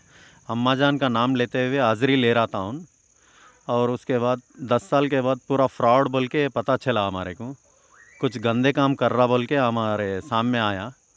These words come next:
और उसके बाद हम लोग बंद हो गए। अभी ये पूरा चीट चाट करने लग रहा है, इन पैसे देने का है मेरे को। मैं जब तोड़ा, जब तोड़ा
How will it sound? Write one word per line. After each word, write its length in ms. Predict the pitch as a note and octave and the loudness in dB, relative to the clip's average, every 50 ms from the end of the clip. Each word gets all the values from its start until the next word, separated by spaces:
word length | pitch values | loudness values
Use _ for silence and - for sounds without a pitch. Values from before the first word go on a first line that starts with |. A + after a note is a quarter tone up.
| _ _ _ _ _ _ _ _ - _ _ _ _ _ _ _ _ | _ _ _ _ _ _ _ _ -20 _ _ _ _ _ _ _ _
और 160 | B2+ A#2+ A#2+ A#2 | -2 -2 0 0
उसके 260 | A#2 - - - B2 | -2 -4 -2 -2 0
बाद 160 | A#2+ B2 C3 B2+ | 0 2 2 2
हम 180 | B2 A#2+ B2 | 0 0 0
लोग 220 | B2 A#2+ A#2 A2 G2+ | 0 0 0 0 -2
बंद 240 | G#2+ G#2+ A2 A#2 | -2 -2 -2 -2
हो 80 | A#2 G#2 | -2 -4
गए। 260 | F2+ F#2+ F#2 A#2+ D3 - _ _ _ _ _ _ _ _ _ _ | -4 -6 -10 -10 -14 -16 _ _ _ _ _ _ _ _ _ _
अभी 220 | B2+ A#2 A2 A#2 A2+ | -8 -6 -4 -4 -4
ये 100 | A2+ A2 | -4 -6
पूरा 300 | - - B2 A#2+ C3 C3+ B2+ - | -6 -4 -4 -2 -2 -2 -2 -4
चीट 240 | - - B2+ A#2 - _ | -4 -6 -6 -6 -6 _
चाट 200 | - C3+ B2+ A#2+ | -2 0 0 0
करने 300 | - - A#2 G#2+ A#2+ A#2+ A2+ | -2 -4 -4 -2 -2 -2 -2
लग 160 | A2 G#2 F#2+ | -2 -4 -4
रहा 140 | F#2+ F#2+ F#2+ | -6 -6 -8
है, 60 | F#2+ | -8
इन 160 | A2 C#3+ D#3 - _ _ _ _ _ _ _ _ _ _ _ _ _ _ _ _ F#3+ _ _ _ _ _ _ _ _ _ _ _ _ _ _ _ _ _ - | -8 -10 -10 -14 _ _ _ _ _ _ _ _ _ _ _ _ _ _ _ _ _ _ _ _ _ _ _ _ _ _ _ _ _ _ _ _ _ _ -2
पैसे 300 | B2 A#2 A2+ - D3 C3+ | 0 0 0 0 0 0
देने 260 | B2+ B2 B2 B2 B2+ B2 | 2 2 2 2 0 0
का 120 | - B2+ | 0 -2
है 80 | A#2+ A2 | -2 -2
मेरे 200 | G#2 G#2 G2 G2 | -2 -4 -4 -6
को। 200 | F#2 - B2+ C3+ C3+ _ _ _ _ - - _ _ _ - | -8 -10 -12 -12 -14 _ _ _ _ -20 -20 _ _ _ -6
मैं 140 | A#2+ B2 A2+ | -4 -2 -2
जब 160 | A2 A#2 A2 - - | -2 -2 -4 -2 2
तोड़ा, 260 | D3 C3 C3 C3 B2+ | 2 4 4 4 2
जब 180 | B2 A2+ A#2 A#2 - _ | 2 0 -2 -4 -4 _
तोड़ा 380 | - C3 B2+ B2+ B2+ B2 B2 C#3+ | 0 2 2 4 2 2 0 -4